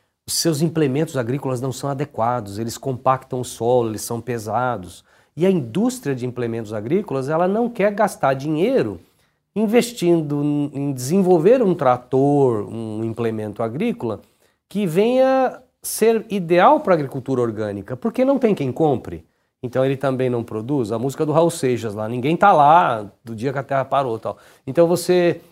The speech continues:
você não faz porque não tem que, ninguém que compre. E, e, e eu vou chegar no final que você tem que falar, alguém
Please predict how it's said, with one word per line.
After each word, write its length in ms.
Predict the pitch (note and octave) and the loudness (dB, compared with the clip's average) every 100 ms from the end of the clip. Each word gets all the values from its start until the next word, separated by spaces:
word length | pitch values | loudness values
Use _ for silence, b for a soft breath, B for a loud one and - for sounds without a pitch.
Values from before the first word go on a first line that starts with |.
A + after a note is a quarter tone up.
| b - | b 0
você 260 | E3 E3+ G3 | 0 4 6
não 140 | A3+ | 6
faz 320 | - A#3+ C4+ | 8 6 6
porque 260 | - B3 B3 | 0 0 2
não 160 | A3 | 4
tem 180 | F3+ F3 | 4 2
que, 120 | D#3+ | 2
ninguém 280 | D#3+ D3 D3+ | -2 0 -2
que 140 | C#3+ C3+ | -4 -8
compre. 640 | A#2 G#2+ F#2 F#2 F2 - _ | -4 -4 -6 -10 -12 -14 _
E, 800 | C#3 D3+ D#3+ D#3 C#3 D#3+ E3+ D#3+ D3+ | -6 -2 0 0 -2 -4 -4 -4 -2
e, 40 | |
e 40 | |
eu 80 | F3 | 0
vou 140 | F#3+ A#3+ | 2 2
chegar 260 | G#3+ G3 | 2 2
no 80 | F#3 | 0
final 320 | - D#3+ A#3 | 2 2 2
que 100 | A3 | 2
você 280 | G#3 G3 G3 | -2 -2 -2
tem 120 | G3 | -2
que 60 | - | 2
falar, 200 | D#3+ C#3+ | 4 6
alguém 360 | E3+ B3 B3 | 4 2 -2